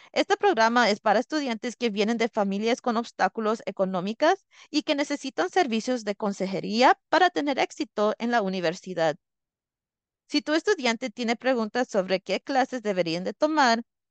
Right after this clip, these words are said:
pueden hacer una cita con el Departamento de Academic Advising. Este departamento apoya a nuestros estudiantes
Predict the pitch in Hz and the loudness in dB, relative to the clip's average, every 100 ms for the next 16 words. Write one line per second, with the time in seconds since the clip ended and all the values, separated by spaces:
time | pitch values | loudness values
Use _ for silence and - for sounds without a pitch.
0 | - 262 302 370 349 262 254 311 247 214 | 0 4 4 2 0 0 0 -2 -4 -6
1 | 240 - 214 196 185 - 180 - 190 202 | -6 -4 -4 -4 -6 -4 -4 -2 -2 -2
2 | 285 285 302 - 170 190 175 170 175 - | 0 2 2 2 0 0 -2 -2 -2 -4
3 | - 170 160 160 156 156 180 _ _ _ | -6 -2 0 -2 -2 -10 -12 _ _ _
4 | _ _ _ - - 220 320 - 302 277 | _ _ _ -18 -2 -2 0 2 2 4
5 | 269 - 311 320 311 220 226 - - 208 | 0 0 0 0 -2 -2 -2 -2 -2 0
6 | 226 220 214 - 254 277 320 330 294 247 | 0 -2 -6 -2 -2 -2 -2 0 0 0
7 | 208 - | -2 -6